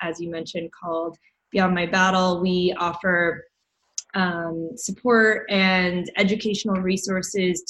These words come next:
to any individual living with any kind of illness or disability on how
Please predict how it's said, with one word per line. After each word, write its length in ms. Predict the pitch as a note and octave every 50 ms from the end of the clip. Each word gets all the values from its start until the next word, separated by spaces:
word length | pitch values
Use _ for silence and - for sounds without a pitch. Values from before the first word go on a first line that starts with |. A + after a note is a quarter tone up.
| -
to 280 | G3 F#3+ F3+ F3 E3+ D#3+ - _ _ _ _ -
any 240 | G3+ G#3+ A3+ A#3 A#3
individual 680 | A#3 A3+ G#3+ G3 G3 G3+ F#3 F3 F#3 F#3 F#3+ F#3 F#3 F3+
living 280 | F3+ F3+ F3 F3+ F3
with 140 | F3 E3+ F3 - -
any 240 | F#3+ G3 G3 F#3+ F#3+
kind 320 | F#3+ G3 F#3+ F3+ F3 F3
of 180 | F3 E3+ E3+ - - _ _ _ _ _ -
illness 400 | F#3+ G3 F#3+ F#3 F#3 F3+ F3 -
or 80 | F#3 F3+
disability 800 | F#3 A#3 - - - F#3 F3 E3+ E3+ F3 E3+ E3+ E3+ E3 E3 E3
on 240 | - E3+ E3+ D#3+ D#3+
how 320 | D#3+ E3 E3+ E3+ E3+ E3